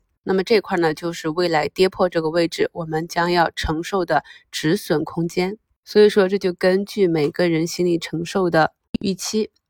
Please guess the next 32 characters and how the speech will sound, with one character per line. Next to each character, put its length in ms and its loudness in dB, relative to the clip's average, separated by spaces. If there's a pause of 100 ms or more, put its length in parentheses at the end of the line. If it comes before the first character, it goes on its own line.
比 80 2
如 160 10
说 220 0
呢， 220 2
我 180 2
可 340 2
以 160 2
承 240 -2
受 200 -2
这 120 -4
个 120 -4
位 160 0
置 160 -4
向 240 -4
下 200 0
三 220 -2
到 140 0
五 120 -2
个 140 -2
点 220 -2
的 120 -4
止 240 -4
损， 240 0 (440)
而 160 6
换 320 2
取 200 -4
这 260 4
波 340 0
重 340 -4
新 260 -4
上 360 0
涨， 260 -4